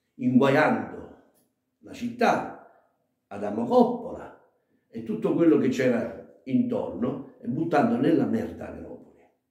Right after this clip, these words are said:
perché questo hanno fatto. Questa, secondo me,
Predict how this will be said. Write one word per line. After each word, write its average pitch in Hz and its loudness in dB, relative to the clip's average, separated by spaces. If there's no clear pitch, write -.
perché - -18
questo - -6
hanno 139 -14
fatto. - -20
Questa, 123 -2
secondo 107 -2
me, 113 0